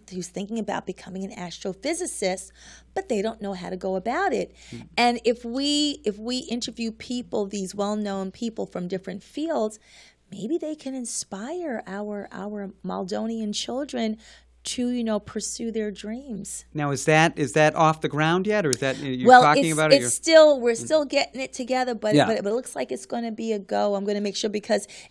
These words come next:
Speaker 1: it's important to inspire children.
Speaker 2: Oh, wonderful.
Speaker 1: It's
Speaker 2: Yeah.
Speaker 1: important for children to know that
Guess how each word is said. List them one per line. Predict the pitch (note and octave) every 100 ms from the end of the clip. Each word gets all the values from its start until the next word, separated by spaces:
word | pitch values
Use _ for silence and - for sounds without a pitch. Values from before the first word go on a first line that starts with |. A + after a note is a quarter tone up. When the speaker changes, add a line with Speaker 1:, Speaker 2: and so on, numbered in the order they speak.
| -
Speaker 1:
it's | A#3 -
important | A3+ A3 - B3 C4+ C4+ C#4 C4 -
to | - A3
inspire | G#3 - - G3 F#3+ G3 G3+
children. | G3+ - - F#3+ F#3 F3+ F3+ E3 D#3
Speaker 2:
Oh, | C3
wonderful. | G2+ B2 A2+ - -
Speaker 1:
It's | A3+ A#3
Speaker 2:
Yeah. |
Speaker 1:
important | A3+ A3 A#3+ B3+ - A#3+
for | A3+
children | A3 - A3 G#3+ A3 G#3
to | G#3 -
know | G3 G3 G3+ G#3
that | G3+ F#3